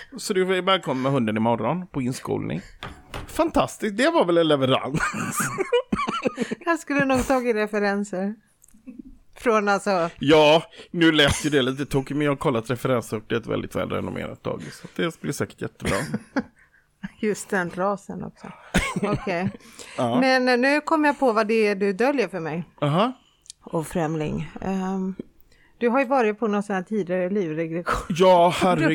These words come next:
Speaker 2: inte sagt någonting
Speaker 1: herregud.
Speaker 2: till mig.
Speaker 1: Nej, hur kunde jag glömma bort det?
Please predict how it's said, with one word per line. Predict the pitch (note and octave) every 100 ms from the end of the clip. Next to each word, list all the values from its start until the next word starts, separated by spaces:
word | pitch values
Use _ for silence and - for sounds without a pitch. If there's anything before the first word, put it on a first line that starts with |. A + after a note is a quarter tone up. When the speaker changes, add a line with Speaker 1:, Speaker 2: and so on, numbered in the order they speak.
| D3+
Speaker 2:
inte | B2 A#3
sagt | A3 B3 B3+ -
någonting | F#3+ A3+
Speaker 1:
herregud. | D#3+ B2+
Speaker 2:
till | E3
mig. | E3+
Speaker 1:
Nej, | G3+ A3 E3
hur | D3
kunde | F3+ E3
jag | D#3
glömma | D#3 C#3+
bort | C3+ - -
det? | F3 G3 A#2+